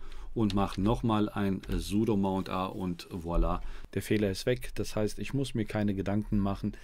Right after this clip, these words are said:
dass die Konfigurationsdatei falsch ist. So, jetzt überprüfen wir das Ganze nochmal, ob, äh, der Ordner richtig gemountet wurde. Das heißt, wir gehen wieder ins Verzeichnis, äh, Media rein,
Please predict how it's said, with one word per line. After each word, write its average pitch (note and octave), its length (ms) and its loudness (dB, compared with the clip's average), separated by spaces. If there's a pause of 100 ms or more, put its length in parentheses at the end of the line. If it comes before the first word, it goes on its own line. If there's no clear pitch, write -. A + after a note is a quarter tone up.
(200)
dass G2+ 240 -2
die G#2 120 -4
Konfigurationsdatei F#2 1600 -4
falsch - 460 -8
ist. - 320 -12
So, C#3 180 8
jetzt B2+ 220 6
überprüfen D3 500 4
wir D#3+ 120 6
das C#3 160 2
Ganze D3 360 2
nochmal, B2+ 600 2
ob, B2+ 500 -2
äh, G2+ 160 2
der G#2 540 2
Ordner G#2+ 600 0
richtig B2+ 420 2
gemountet B2+ 600 2
wurde. A#2+ 360 6 (340)
Das - 140 -4
heißt, G2+ 360 2
wir F#2+ 120 2
gehen A#2 260 6
wieder C3 240 4
ins A#2+ 180 0
Verzeichnis, G2+ 880 0
äh, F2 100 -2
Media A2+ 560 4
rein, G#2 340 2